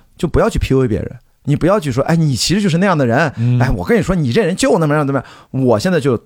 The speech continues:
Speaker 1: 尽可能在公共空间和个人生活当中，对于这种语言的语式、语调的使用都特别的警惕。
Speaker 2: 啊。
Speaker 1: 因为咱都这把年纪了，你这种话说不，说，说，说一句漏，漏嘴了，你就是一个特别爹的一个人。
Speaker 2: 爹的，对，对，对。
Speaker 1: 就是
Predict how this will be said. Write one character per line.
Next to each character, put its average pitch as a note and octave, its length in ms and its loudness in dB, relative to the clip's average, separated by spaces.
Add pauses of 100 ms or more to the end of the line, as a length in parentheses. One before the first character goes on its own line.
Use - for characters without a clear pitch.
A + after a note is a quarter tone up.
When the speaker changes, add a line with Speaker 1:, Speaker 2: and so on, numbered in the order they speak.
Speaker 1:
尽 F3 220 0
可 G2 140 -4
能 G2 140 0
在 A#2+ 140 0
公 D3 240 -2
共 C3 140 0
空 G#2+ 160 -2
间 A2 160 0
和 G2 160 -2
个 C#3 120 -2
人 A#2+ 120 0
生 A#2+ 160 -2
活 G2 100 -2
当 F#2 160 -2
中， F#2+ 180 -4 (240)
对 C3 120 2
于 C#3 80 2
这 E3 120 -2
种 A2 160 0
语 G2 140 -2
言 F#2 240 -4
的 F#2 220 0
语 G2 200 -4
式、 B2 280 -2
语 E2+ 180 -6
调 B2+ 180 0
的 G2+ 80 -4
使 - 220 -6
用 F2+ 140 -4
都 G#2 260 -2 (300)
特 E3+ 100 -4
别 G#2+ 140 0
的 F#2+ 80 -4
警 - 200 -10
惕。 - 200 -10 (180)
Speaker 2:
啊。 G#2+ 220 -2 (220)
Speaker 1:
因 D3 120 0
为 F#3 100 0 (140)
咱 - 140 -2
都 C3+ 80 -4
这 A3+ 100 0
把 E2 140 -4
年 C#2 180 -10
纪 D2 80 -12
了， - 160 -10 (160)
你 F2+ 120 -10
这 F#3 120 -4
种 D3 100 0
话 B2 160 -4
说 G3 220 -2
不， E3 180 -2
说， - 640 -4
说， G#3+ 300 -2 (220)
说 A3 240 0
一 F#3 100 -2
句 D#3 180 0 (360)
漏， E3+ 500 0
漏 F3 180 0
嘴 A#2+ 200 0
了， F#2+ 280 -2
你 A2+ 200 0
就 A#2+ 180 0
是 G#2 160 -6
一 G#2 100 -2
个 G#2+ 80 0
特 - 160 -4
别 G#2 140 0
爹 A#2 260 0
的 G2 120 -2
一 - 20 -4
个 C3+ 80 4
人。 B2+ 100 2
Speaker 2:
爹 G#2+ 80 0
的， G2 60 -2
对， F#2+ 180 -4
对， F2+ 120 -4
对。 F2 160 -8
Speaker 1:
就 C#3 120 0
是 - 140 2